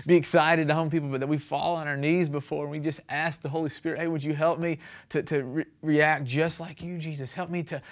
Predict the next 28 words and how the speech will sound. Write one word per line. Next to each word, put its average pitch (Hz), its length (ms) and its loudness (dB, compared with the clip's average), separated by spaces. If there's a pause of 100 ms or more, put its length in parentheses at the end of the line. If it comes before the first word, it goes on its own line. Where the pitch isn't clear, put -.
(140)
to - 80 -6
have 151 240 0
your 170 260 4
words 160 440 4
and 143 140 -2
your 175 180 2
heart 160 260 0
disposition," 143 680 -4
so 151 140 -4
that 135 80 2
we 135 100 0
go 143 180 4
into 143 120 -2
that 127 220 -4 (340)
conversation 113 960 -6
and 123 160 -12
we're 123 120 -8
not, 117 400 -6 (400)
uh, 104 120 -12
finding 117 460 -4
joy 104 400 -2
and 104 100 -10
putting 104 220 -8
them 101 100 -12
in 95 60 -14
their - 100 -14
place. 104 520 -14
No, - 200 -12